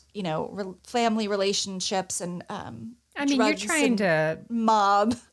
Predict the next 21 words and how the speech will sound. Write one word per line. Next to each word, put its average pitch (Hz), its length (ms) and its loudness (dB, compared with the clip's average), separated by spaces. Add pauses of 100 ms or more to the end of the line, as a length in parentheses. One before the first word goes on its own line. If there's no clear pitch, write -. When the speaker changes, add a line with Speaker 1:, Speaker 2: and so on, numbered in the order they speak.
Speaker 1:
I'm 320 80 -2
Speaker 2:
Right. 262 80 4
Speaker 1:
not 320 160 2
just 320 240 -6
there 269 160 2
for 269 120 -2
the 240 100 -2
sexiness. 226 600 -8
Speaker 2:
<laughs> - 840 0
Speaker 1:
I 311 240 0
just 285 340 -2
led 302 300 0
with 240 180 2
that 220 220 0
Speaker 2:
Mm. - 20 -18
Speaker 1:
because, 233 560 0
um, 196 400 -2
I 185 60 -4
don't 190 100 -2
know. 160 140 -6 (480)
So 247 500 4